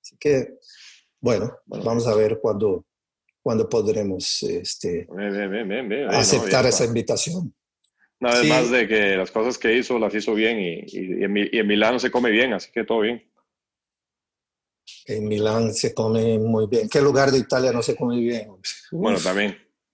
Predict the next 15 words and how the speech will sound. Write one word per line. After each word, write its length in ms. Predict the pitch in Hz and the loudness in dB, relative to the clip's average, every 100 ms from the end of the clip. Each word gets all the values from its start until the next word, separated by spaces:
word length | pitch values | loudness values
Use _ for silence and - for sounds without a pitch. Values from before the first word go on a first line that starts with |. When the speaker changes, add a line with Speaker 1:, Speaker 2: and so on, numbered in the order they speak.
| _ | _
Speaker 2:
sí. 200 | 107 95 - | -2 -2 -2
Speaker 1:
Ah. 280 | 98 104 107 - - - - - | -4 -4 -4 -8 -20 -20 -12 -8
Speaker 2:
Eso 220 | - 101 | -4 -4
sí. 120 | 90 | 0
Speaker 1:
Eh, 800 | 135 123 117 117 113 110 104 110 _ _ - - - _ _ _ _ _ _ - | 2 4 6 6 4 4 2 -2 _ _ -6 -6 -6 _ _ _ _ _ _ 2
pero, 480 | 151 143 139 - - | 4 4 2 0 -2
pero 200 | 135 139 | 2 4
bueno, 340 | 208 151 143 | 4 2 -2
este, 560 | 139 131 - 139 127 120 - _ _ _ _ _ _ _ _ _ _ | -4 -6 -2 -2 0 -4 -8 _ _ _ _ _ _ _ _ _ _
ahí, 480 | 143 143 165 165 165 151 - - _ _ _ _ _ _ _ _ _ | 0 2 4 4 4 2 -4 -20 _ _ _ _ _ _ _ _ _
como 320 | - 127 131 117 | -4 -2 -2 -2
te 120 | 131 | 0
decía, 480 | 135 - 175 151 127 | 2 4 6 6 4
el, 180 | 127 127 | 0 -2
el, 600 | 120 120 117 113 113 | 0 0 2 2 0